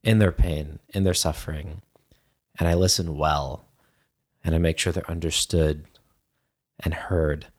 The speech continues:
And then we try to find meaning and hope and work on those things that we can work on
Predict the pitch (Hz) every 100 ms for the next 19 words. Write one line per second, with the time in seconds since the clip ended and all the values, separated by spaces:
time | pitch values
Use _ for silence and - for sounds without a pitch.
0 | _ _ _ _ _ _ _ 92 90 90
1 | 85 - 85 82 - 82 80 82 - _
2 | - 92 87 82 76 - 82 76 - -
3 | - _ - 85 80 78 85 - 92 85
4 | 85 82 82 - 78 80 78 80 - 82
5 | 78 76 76 76 76 82